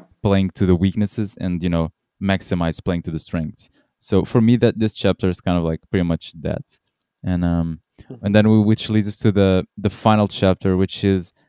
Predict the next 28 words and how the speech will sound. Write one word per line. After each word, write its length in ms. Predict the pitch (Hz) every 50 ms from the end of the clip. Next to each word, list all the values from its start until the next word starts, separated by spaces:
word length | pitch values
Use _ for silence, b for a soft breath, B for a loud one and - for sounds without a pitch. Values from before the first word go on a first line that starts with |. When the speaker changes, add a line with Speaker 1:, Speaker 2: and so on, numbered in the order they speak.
| _ _ -
Speaker 1:
letting 560 | 98 101 104 104 95 101 98 95 92 82 - _ _ - 87
go, 360 | 87 92 85 78 73 73 - _ _ _ _ _ _ _ _ -
which 240 | 101 - - -
is, 340 | 120 113 113 110 107 - - _ _ -
you 100 | 131 127
know, 180 | 110 104 113 123 _ _ - _ _ _ _ - -
it's 160 | - - -
like 180 | 101 95 - - _ _
it 140 | - - 92 87 90
builds 320 | 98 110 113 110 - -
on 160 | - 107 104
top 200 | - 110 107 -
of 140 | 107 95 92 -
everything 440 | 107 113 101 104 101 - 107 101 98
else 180 | 95 95 -
before. 440 | - 95 92 - - 98 95 104 110 b b b b b b b b b b _ -
And 120 | 113 107
this 160 | 131 147 -
is 100 | 160 -
kind 200 | - - 147 147
of 60 | 143 127
the 80 | 131
same, 460 | 123 - - - 113 113 110 107 107 -
not 160 | 127 151 151
the 80 | 135 113
same, 320 | - - 104 101 101 98
but 160 | 90 95 90
it's, 220 | 95 - - -